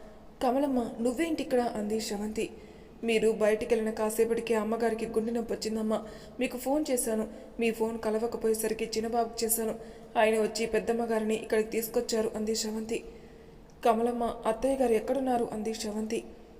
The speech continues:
"రండమ్మా" అంటూ స్రవంతిని అన్నపూర్ణమ్మ గారున్న రూమ్లోకి తీసుకెళ్ళింది. ఆవిడ ఐసీయూలో వెంటిలేటర్ పై ఉన్నారు. ఆవిడని అలా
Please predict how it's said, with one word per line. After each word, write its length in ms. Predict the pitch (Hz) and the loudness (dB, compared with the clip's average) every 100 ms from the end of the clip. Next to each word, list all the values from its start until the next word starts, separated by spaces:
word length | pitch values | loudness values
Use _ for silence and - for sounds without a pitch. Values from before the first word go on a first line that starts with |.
| - - | -10 2
"రండమ్మా" 580 | 233 240 262 226 214 - | 4 4 2 2 2 0
అంటూ 300 | 214 220 220 - - - | -2 -2 -2 -4 -14 0
స్రవంతిని 560 | 277 294 339 302 240 | 2 2 0 0 0
అన్నపూర్ణమ్మ 580 | 208 202 220 233 226 220 | -2 -4 -2 -2 0 0
గారున్న 320 | 214 214 214 | 0 0 0
రూమ్లోకి 380 | 214 214 233 233 | -2 0 -2 -2
తీసుకెళ్ళింది. 640 | 208 208 - 220 208 214 - - - - - - | -6 -6 -4 -2 0 -2 -2 -14 -18 -20 -16 0
ఆవిడ 340 | 214 208 214 214 | 4 6 4 4
ఐసీయూలో 460 | 214 214 226 220 214 | 4 2 2 2 2
వెంటిలేటర్ 460 | 214 214 233 220 208 | 0 0 0 -2 -2
పై 100 | 214 | 0
ఉన్నారు. 340 | 214 220 214 - - - - - | 0 2 0 0 -10 -16 -12 4
ఆవిడని 280 | 233 220 214 | 6 6 4
అలా 200 | 214 214 | 2 0